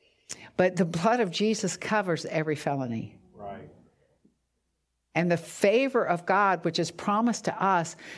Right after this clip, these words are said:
Speaker 1: moved him into a position where he became a very, uh, successful businessman. Amen.
Speaker 2: Yes.
Speaker 1: I mean, that's exciting.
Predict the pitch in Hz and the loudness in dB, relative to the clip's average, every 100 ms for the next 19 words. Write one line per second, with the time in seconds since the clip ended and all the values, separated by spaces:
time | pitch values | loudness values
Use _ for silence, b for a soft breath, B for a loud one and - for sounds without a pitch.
0 | B - 165 170 226 277 269 - 214 185 | B 0 4 6 6 4 2 2 2 2
1 | 185 220 226 208 170 165 156 196 208 190 | 0 0 0 0 0 2 4 4 2 0
2 | 156 165 160 214 240 233 - 180 160 156 | 2 2 4 0 0 -2 -2 2 2 2
3 | B B B B _ 170 156 160 202 220 | B B B B _ -2 2 4 4 6
4 | 196 175 170 - 165 165 - - 180 - | 4 4 0 0 0 0 -2 0 0 -2
5 | - - 226 254 - - 170 160 156 - | -6 0 2 2 -4 0 2 4 2 -2
6 | - 160 147 277 - 185 - 151 117 - | -2 4 6 4 4 0 0 -2 -2 -10
7 | - _ _ _ _ _ _ _ _ _ | -18 _ _ _ _ _ _ _ _ _
8 | _ _ _ _ _ _ _ _ _ _ | _ _ _ _ _ _ _ _ _ _
9 | _ _ _ 156 180 185 233 170 104 - | _ _ _ -2 0 0 0 -2 -4 -10
10 | - - - - - 156 196 180 180 220 | -20 -20 -20 -20 -4 0 4 4 4 4
11 | - - - 220 311 175 120 | 0 -2 0 2 2 2 0